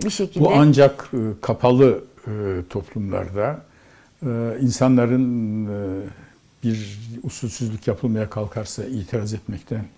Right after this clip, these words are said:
Speaker 2: e, korkacağı, e, bugün bana bir şey yapmazlar ama yarın bir şey mi olur falan yerlerini işleyebilir.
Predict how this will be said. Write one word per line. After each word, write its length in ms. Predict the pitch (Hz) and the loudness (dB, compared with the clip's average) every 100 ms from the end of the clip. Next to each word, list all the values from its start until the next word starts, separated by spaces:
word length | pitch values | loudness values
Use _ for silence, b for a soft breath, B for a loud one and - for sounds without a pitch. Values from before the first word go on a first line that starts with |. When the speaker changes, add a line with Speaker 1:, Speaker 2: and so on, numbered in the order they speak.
| b b b b | b b b b
Speaker 2:
e, 100 | 101 | -10
korkacağı, 680 | 98 - 104 107 92 98 92 98 - b b b b | -8 -6 -6 -4 -6 -6 -6 -10 -16 b b b b
e, 120 | 120 | -2
bugün 220 | 123 131 | 2 4
bana 200 | 120 120 | 6 4
bir 60 | 117 | 2
şey 140 | - | 0
yapmazlar 360 | 120 - 110 123 | -2 0 -2 0
ama 160 | 120 110 | 0 2
yarın 320 | 113 113 107 | 2 2 0
bir 60 | |
şey 180 | 107 127 | -2 0
mi 100 | 113 | 0
olur 200 | 104 104 | 0 -4
falan 400 | 95 120 113 113 110 104 104 | -4 -2 0 -2 -4 -6 -2
yerlerini 420 | 113 110 107 110 | -2 0 -4 -6
işleyebilir. 680 | - - 120 104 117 165 | -10 -4 -2 -2 -4 -8